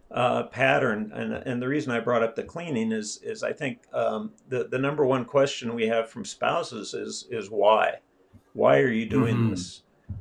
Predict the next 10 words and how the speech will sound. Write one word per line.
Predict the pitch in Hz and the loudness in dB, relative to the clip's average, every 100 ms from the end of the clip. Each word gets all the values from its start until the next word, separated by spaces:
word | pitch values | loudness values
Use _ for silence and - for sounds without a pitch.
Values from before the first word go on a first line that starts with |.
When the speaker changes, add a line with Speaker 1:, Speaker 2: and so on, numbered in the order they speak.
| - | -2
Speaker 1:
Um, | 117 110 104 107 101 | 0 2 0 -2 -6
'cause | - 123 110 | -6 -4 0
the | 117 | 0
addiction | 120 113 139 107 | 0 -2 -2 0
doesn't | 110 104 | 0 0
make | 98 101 107 | -4 -4 -4
any | - | -4
sense. | - - 123 - - - | -4 -4 -4 -4 -6 -6
And | 113 110 | -6 -4
so, | - 117 110 | 2 4 4